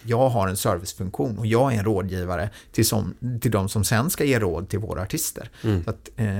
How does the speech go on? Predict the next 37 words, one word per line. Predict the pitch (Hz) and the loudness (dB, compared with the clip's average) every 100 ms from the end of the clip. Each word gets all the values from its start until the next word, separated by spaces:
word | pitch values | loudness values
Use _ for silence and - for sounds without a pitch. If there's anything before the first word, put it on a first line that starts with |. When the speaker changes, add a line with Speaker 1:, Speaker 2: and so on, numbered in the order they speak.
| 95 | -2
Speaker 1:
det | 113 143 135 | 0 2 4
är | |
en | 107 | 2
viktig | 107 - - | 0 -4 -8
insikt, | - 113 92 80 - - - - | 0 2 2 0 -2 -4 -12 -6
tror | - | -6
jag, | - 120 | -6 -6
när | 117 | -2
man | 107 | 0
Speaker 2:
Mm. | |
Speaker 1:
kommer | 104 90 | 0 -2
till, | 95 85 - | -4 -6 -8
till | - 101 | -6 -4
våran | 98 92 92 | -2 -4 -4
bransch. | 90 120 - - 113 | -6 -6 -10 -8 -2
Speaker 2:
Mm. | 101 110 _ _ - - | -2 -2 _ _ -20 -10
När, | 143 147 | -4 0
när | 160 151 | 4 8
vi | 156 | 8
ändå | 151 | 8
är | 151 | 8
inne | 175 | 8
på | 175 | 8
det, | 113 | 8
just | 104 95 - | 8 8 6
så | |
här, | 101 98 98 - - | 6 6 2 -4 -6
eh, | 123 - - - | -6 -6 -10 -10
när | - 127 156 170 | 2 8 10 10
man | 147 127 123 107 | 8 6 2 0
rekryterar | 117 123 120 110 107 104 - | 0 0 0 4 6 6 2
externt, | 104 - - 85 104 117 - | 0 0 0 0 -2 -6 -2
till | 104 | -2
exempel | 95 95 90 95 | 0 -2 -2 -2
då, | 98 113 | -2 -2
så, | - 123 - | -2 -2 -2
så | - - 120 117 113 113 | -4 0 4 6 4 2